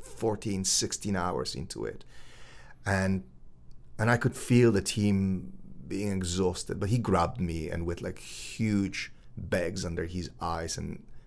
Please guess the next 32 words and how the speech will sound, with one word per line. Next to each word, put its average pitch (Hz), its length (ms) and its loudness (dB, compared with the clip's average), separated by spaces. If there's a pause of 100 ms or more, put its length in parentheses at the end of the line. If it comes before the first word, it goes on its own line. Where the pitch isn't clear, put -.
(140)
completely 95 720 -4 (800)
jacked - 380 2
up 90 180 0
on 90 120 -2
coffee, - 640 -4 (480)
he - 120 -4
said, 104 200 0
"You 113 120 2
know, 113 260 2 (580)
you're 120 180 8
doing 143 260 6
something 113 440 2
right. 95 380 0
People 139 480 2
are 92 180 2
working 101 720 -2 (260)
so - 600 2
hard. - 640 -2 (1120)
And 107 260 4
that's 135 520 2 (800)
the 113 160 8
way 110 340 8
that 107 240 2
you 104 100 2
walk 101 380 4
into 101 240 0
your 92 240 2
office 87 400 -2
at 92 140 -4
seven 90 420 2
A 87 180 0
M. 92 280 -6